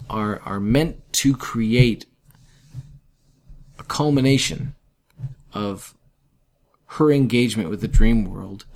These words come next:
that's growing, and she's learning, and she's becoming better at interacting with it.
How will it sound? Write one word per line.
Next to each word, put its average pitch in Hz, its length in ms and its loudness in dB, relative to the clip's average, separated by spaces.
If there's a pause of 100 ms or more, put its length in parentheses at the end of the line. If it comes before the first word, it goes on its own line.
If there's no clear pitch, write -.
(680)
that's - 200 -8
growing, 117 680 0 (160)
and 107 320 -8
she's 110 240 -6
learning, 110 640 0
and 107 160 -6
she's 107 220 -4
becoming 113 400 -4
better 120 480 0
at 101 200 -10
interacting 113 560 -2
with 98 160 -10
it. 107 140 -6